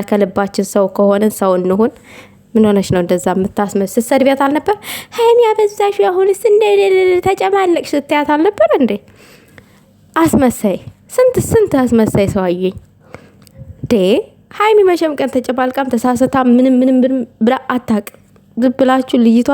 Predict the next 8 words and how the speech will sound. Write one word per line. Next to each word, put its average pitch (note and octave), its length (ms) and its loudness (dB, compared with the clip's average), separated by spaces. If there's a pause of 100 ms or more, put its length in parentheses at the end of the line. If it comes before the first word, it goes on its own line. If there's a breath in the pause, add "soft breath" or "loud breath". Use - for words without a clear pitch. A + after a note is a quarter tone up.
ላይ E4 220 0
ስም C#4+ 280 -2
አትስጡ፣ A3 500 -4
ያለ A3+ 240 2
ስሟ B3+ 160 0 (100)
ስም A3+ 180 -2
አትትከሉላት። G3 920 -4 (560 loud breath)
እንዴ G#3+ 140 0